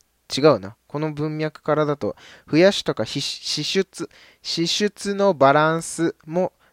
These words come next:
のお話をしてくださるということでね。あの、僕はね、本当に今、経営学、経営学科なのでね、そういうお話すごく興味あるので、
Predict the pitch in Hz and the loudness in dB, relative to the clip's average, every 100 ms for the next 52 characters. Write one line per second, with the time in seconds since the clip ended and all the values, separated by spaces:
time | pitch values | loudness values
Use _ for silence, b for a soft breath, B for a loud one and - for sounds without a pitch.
0 | - 233 214 - 117 131 123 120 123 120 | -6 -4 -4 -6 -12 -6 -6 -4 -6 -6
1 | 123 123 117 123 160 139 110 110 104 98 | -6 0 0 2 0 0 -2 -4 -6 -6
2 | 95 120 - B B - 107 104 104 107 | -6 -8 -10 B B -8 -6 -4 -4 -4
3 | - 156 151 156 156 147 147 143 101 - | 0 2 2 -4 -6 -6 -4 -4 -4 -6
4 | _ - 143 139 127 - _ - - 160 | _ 0 4 4 4 -2 _ -8 -2 0
5 | 160 - 110 92 90 104 117 - - 147 | 0 -4 -10 -10 -10 -10 -10 -12 -2 2
6 | 143 143 143 143 143 156 151 - 147 131 | 2 2 -2 -2 -2 0 -2 -2 -2 0
7 | 117 110 101 120 175 | -2 -2 -4 2 2